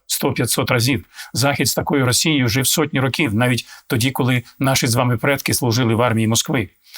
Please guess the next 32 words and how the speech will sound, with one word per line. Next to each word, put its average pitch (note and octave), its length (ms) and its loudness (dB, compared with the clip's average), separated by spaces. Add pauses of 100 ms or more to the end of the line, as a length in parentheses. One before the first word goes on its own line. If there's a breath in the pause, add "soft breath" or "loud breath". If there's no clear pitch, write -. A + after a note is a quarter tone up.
(160 loud breath)
Захід D#3 340 0
пережив C3+ 360 0
Росію C3 360 2
Миколу C3+ 500 0 (180 loud breath)
Першого C3 380 2
і C3+ 40 0
Сталіна. B2+ 480 0 (400 loud breath)
А B2 80 0
Росія B2+ 320 0
Путіна C#3 360 0
у B2 60 0
порівнянні — B2 500 2
це F3 160 0
дешева C#3+ 360 2
копія, B2+ 400 0
не A#2+ 120 2
здатна C3 440 0 (220 loud breath)
захопити C3 560 -2
Харків B2 360 0
з A2 80 -2
ривка. C3 360 0 (840)
Лякалки C#3+ 420 0
штибу: C3+ 340 0
«Якщо B2+ 260 2
Захід B2+ 340 0
не C3+ 80 2
допоможе C3 460 0
Україні, C3+ 440 2
завтра B2+ 360 0
українці C3 460 0
з A2+ 80 0
росіянами B2+ 560 2